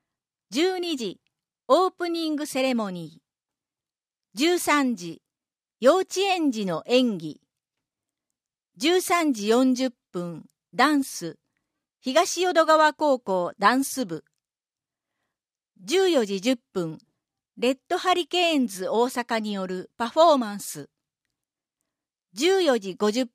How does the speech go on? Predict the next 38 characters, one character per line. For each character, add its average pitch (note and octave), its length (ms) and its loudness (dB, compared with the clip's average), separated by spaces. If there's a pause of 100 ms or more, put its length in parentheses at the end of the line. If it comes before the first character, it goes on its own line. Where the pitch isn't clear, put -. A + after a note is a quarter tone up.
(120)
分、 E3 300 -10 (680)
子 B3 140 4
ど F4 160 4
も E4+ 180 0
み C4+ 180 -2
こ D4+ 140 0
し - 160 -8
パ D4 160 0
レ B3+ 220 2
ー F3+ 40 -6
ド。 E3 200 -14 (1400)
十 E4+ 320 0
五 A#3 160 2
時 F#3+ 160 -6
五 G3+ 160 0
十 B3 140 0 (200)
分、 D#3 280 -8 (840)
民 F4 280 0
謡 E4 260 4
総 C#4+ 400 6
踊 G3+ 280 2
り。 C#3+ 140 -14 (1700)
十 E4+ 260 2
六 F4+ 300 -2
時 A#3+ 100 -6
三 C4 340 4
十 B3 140 0
分、 E3+ 500 -8 (600)
ラ A3+ 180 0
ッ - 40 -10 (140)
キ F4+ 260 0
ー F4 60 -8
カ F4 220 6
ー C#4+ 60 2
ド A3 80 -2
抽 C4+ 340 -2
選 C4 360 0
会。 D#3+ 380 -10